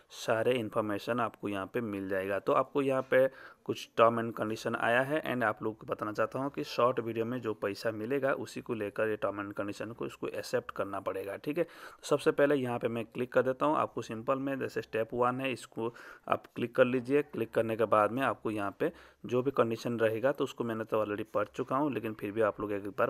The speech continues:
पढ़ लीजिएगा, अगर ज़रूरत पड़ेगा ट्रांसलेशन कर लीजिएगा। तो यहाँ पे एक्सेप्ट कर लीजिए।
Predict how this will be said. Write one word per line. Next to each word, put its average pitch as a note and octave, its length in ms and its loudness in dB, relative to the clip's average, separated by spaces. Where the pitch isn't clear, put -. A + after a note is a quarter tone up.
पढ़ G#2 100 -2
लीजिएगा, G2+ 440 -4
अगर A#2 180 -4
ज़रूरत G2+ 260 -2
पड़ेगा G#2+ 300 -4
ट्रांसलेशन A2 560 -6
कर F#2 160 -8
लीजिएगा। F#2+ 400 -8
तो - 120 -6
यहाँ A#2 200 -6
पे - 200 -4
एक्सेप्ट - 280 -2
कर G2+ 120 -4
लीजिए। F2+ 380 -8